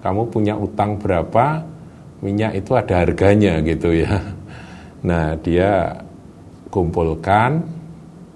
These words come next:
penuh di rumahnya, suruh tutup pintu, ajak anak-anaknya masuk ke dalam, kemudian buli-buli berisi minyak yang merupakan sisa sesuatu yang berharga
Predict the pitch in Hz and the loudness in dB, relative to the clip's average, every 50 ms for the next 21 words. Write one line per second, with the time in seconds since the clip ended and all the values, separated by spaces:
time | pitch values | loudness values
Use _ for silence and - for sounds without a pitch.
0 | - - - 82 82 87 82 82 - 90 85 82 80 80 80 80 78 - 80 82 | -12 -8 -4 -2 0 0 -2 -2 -2 -2 -2 0 0 0 0 -2 -4 -4 -4 -4
1 | 87 92 101 110 131 147 151 - - - - - - 90 82 82 80 - - - | -2 0 0 -2 -2 -4 -6 -10 -16 -18 -12 -10 -6 -4 -4 -4 -4 -6 -8 -8
2 | - 95 80 - - 85 80 80 80 - 98 110 123 139 160 - - - - - | -6 -6 -6 -4 -4 -4 -4 -2 0 2 4 4 4 2 2 -2 -6 -12 -14 -18
3 | - - - - - - 87 82 - - 101 - - 95 90 85 82 - - 85 | -20 -20 -20 -18 -14 -10 -10 -8 -4 -4 -4 -2 -2 -4 -4 -4 -4 -4 -6 -6
4 | 85 80 80 82 85 85 82 82 82 80 - - 87 - - 85 - - 82 78 | -6 -6 -6 -6 -6 -6 -4 -4 -6 -6 -8 -8 -10 -8 -8 -8 -8 -6 -6 -6
5 | 78 80 90 101 117 117 107 95 85 85 80 80 82 85 82 82 95 113 135 143 | -4 -4 -4 -4 -4 -4 -4 -4 -4 -6 -6 -6 -4 -2 -2 0 0 -2 -2 -6
6 | 135 - - - - - - - - - - - - - - - - - - - | -8 -12 -18 -20 -20 -20 -20 -20 -20 -20 -20 -20 -20 -20 -20 -20 -20 -20 -20 -20
7 | - - - - - - - - - - - - - 117 113 123 139 135 - - | -20 -20 -20 -20 -20 -20 -20 -20 -20 -20 -14 2 6 8 10 10 10 10 8 6
8 | - 110 110 104 120 123 104 - 104 98 95 107 101 92 - 117 107 110 110 110 | 4 4 4 4 4 2 2 0 -2 -2 0 -2 -4 -2 0 0 0 0 2 0
9 | 110 110 117 110 - 104 98 95 95 117 165 220 196 - 170 165 160 - 160 156 | 0 0 -2 -2 -2 -2 0 2 4 6 6 6 4 4 0 -2 0 -2 -2 -2
10 | 151 143 - - 151 139 - - - - 131 120 107 92 80 76 - - - - | -2 -4 -2 0 0 0 0 -2 -2 0 2 2 2 0 -4 -8 -12 -16 -20 -20
11 | - - - - - - - - - - - - - - 110 107 - - 113 101 | -20 -20 -20 -20 -20 -20 -20 -20 -20 -20 -20 -10 -6 -4 -4 -2 0 0 0 0
12 | 98 90 107 104 95 92 85 - 82 82 82 80 - - - - 85 | 0 0 0 0 0 0 -2 -2 -2 -2 -2 -4 -6 -6 -4 -2 -2